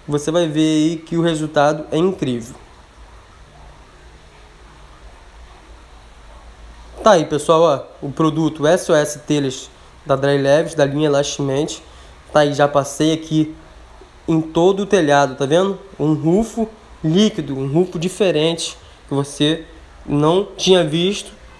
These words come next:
tá vendo agora e é uma solução aí para o seu telhado. Vazamento aqui nesse telhado,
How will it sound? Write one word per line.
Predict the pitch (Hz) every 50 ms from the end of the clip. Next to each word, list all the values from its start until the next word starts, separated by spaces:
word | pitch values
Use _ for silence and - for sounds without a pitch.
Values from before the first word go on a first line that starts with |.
| - - -
tá | - 185 185
vendo | 170 143 180 196 202
agora | 185 151 147 156 165 180 196 202 202 202 - - -
e | 151
é | 156 165
uma | 170 190 180
solução | 170 - - 208 208 208 202 - - 196 185 180 180
aí | 165 160 165 175 165 - - - - - - - - - - - -
para | - 147 151 156 160 160 165 165 165 -
o | 160
seu | 156 - - 156 156
telhado. | 160 180 170 147 135 127 123 123 123 123
Vazamento | 127 151 185 208 190 220 196 196 202 214 220
aqui | 214 -
nesse | 208 214 208 202 208
telhado, | - 190 170 170 175 180 180 190 208